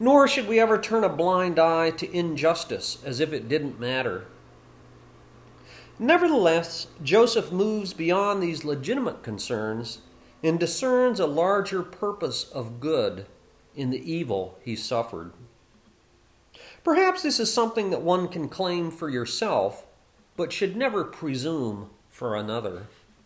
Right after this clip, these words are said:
I like how the Old Testament scholar Walter Brueggemann acknowledges the evil in the world,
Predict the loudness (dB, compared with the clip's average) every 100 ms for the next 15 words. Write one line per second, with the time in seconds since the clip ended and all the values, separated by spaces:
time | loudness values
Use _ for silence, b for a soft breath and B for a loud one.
0 | _ _ _ _ _ _ _ _ _ _
1 | _ _ _ _ _ _ _ _ _ _
2 | _ _ _ _ -20 B B B B B
3 | B 2 6 6 6 2 6 6 6 4
4 | -2 -2 -2 -2 -2 0 2 2 2 2
5 | 0 0 -4 -4 -4 -4 -4 -6 -8 -10
6 | -6 -2 0 0 -2 -4 -6 -8 -12 -10
7 | -8 -6 -4 -6 -6 -6 -4 -2 0 2
8 | 2 0 -6